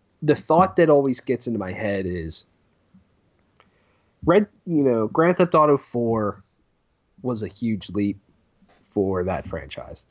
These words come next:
Red Dead Redemption was a huge leap as well. Then G T A five was another huge leap. A-, and still, what they've done with G T A five on three sixty and P S three is still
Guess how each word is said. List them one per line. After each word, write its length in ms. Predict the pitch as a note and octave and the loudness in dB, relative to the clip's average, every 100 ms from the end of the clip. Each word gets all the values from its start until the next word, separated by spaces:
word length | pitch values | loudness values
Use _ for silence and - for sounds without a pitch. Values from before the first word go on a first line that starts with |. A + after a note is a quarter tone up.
| G#2 | -2
Red 180 | G#2 | 0
Dead 180 | G2+ G#2+ | 2 0
Redemption 680 | G#2 G2+ G#2+ G2 - G2+ F#2+ - _ _ - | 2 0 0 0 0 0 -2 -6 _ _ -4
was 120 | G#2 | 0
a 80 | F#2+ | 0
huge 320 | - F2+ E2+ | -2 -4 -2
leap 240 | E2 D#2+ | -4 -4
as 140 | D2+ - | -8 -10
well. 280 | C2+ - - - _ _ | -10 -12 -14 -20 _ _
Then 240 | A2+ A#2+ A#2+ | 2 4 4
G 180 | C3+ B2+ | 4 4
T 160 | - | 4
A 160 | B2+ A#2 | 6 4
five 580 | G#2+ B2 A#2+ A#2+ B2+ A#2+ | 2 4 6 6 4 4
was 200 | C3+ C#3 | 4 4
another 480 | C#3+ D#3 C#3+ C3 | 4 4 4 2
huge 480 | G#2+ - G2+ E2+ - | -2 -4 -8 -8 -12
leap. 220 | A#1+ B1+ - _ _ _ _ _ _ _ _ | -14 -16 -18 _ _ _ _ _ _ _ _
A-, 280 | D3 C3+ B2 | 2 2 0
and 140 | A#2+ A2+ | -4 -6
still, 640 | - - D#3+ D3+ C#3 B2 - | -10 0 2 4 4 0 -4
what 220 | D3 C#3 | -2 -2
they've 300 | D#3 C#3 B2+ | 2 0 0
done 500 | - C3 C3 B2 A2 - _ _ - | 0 0 0 -2 -4 -10 _ _ -8
with 140 | D3 B2+ | -8 -6
G 160 | C3+ | -8
T 200 | A#2+ B2+ | -6 -4
A 60 | A2+ | -4
five 340 | - A2 A2+ | 0 0 0
on 200 | G#2 G2 | -2 -4
three 200 | F#2 A#2 | -4 -4
sixty 400 | G2 A2 - G#2 | -2 -2 -2 -2
and 120 | F#2 | -2
P 160 | F#2+ A2 | 0 0
S 160 | F#2+ - | 0 -2
three 420 | F#2+ G2 F2+ E2 _ _ - - | -4 -4 -4 -8 _ _ -12 0
is 420 | B2+ A#2 G#2 - _ _ _ | 2 4 2 -6 _ _ _
still 640 | - - - D#3 C3 B2 | -10 -4 4 6 6 4